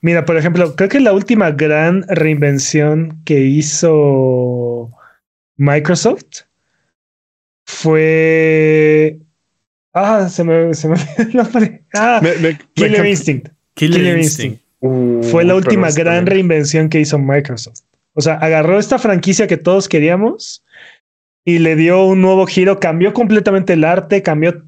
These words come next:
Speaker 1: todo, a-, ajustó las mecánicas a algo moderno,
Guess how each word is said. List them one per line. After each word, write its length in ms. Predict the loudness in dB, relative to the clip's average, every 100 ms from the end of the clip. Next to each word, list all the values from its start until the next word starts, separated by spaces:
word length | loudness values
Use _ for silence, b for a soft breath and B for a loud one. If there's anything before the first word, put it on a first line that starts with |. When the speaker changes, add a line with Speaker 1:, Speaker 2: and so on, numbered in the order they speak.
| _ -2
Speaker 1:
todo, 360 | 0 2 0 -4 -8 _ -20 -20 _
a-, 140 | -14 -6
ajustó 540 | -6 -2 -4 -2 0 2
las 160 | 2 0
mecánicas 640 | 0 -2 -2 0 0 2
a 60 |
algo 160 | 0 0
moderno, 580 | 0 2 0 0 -2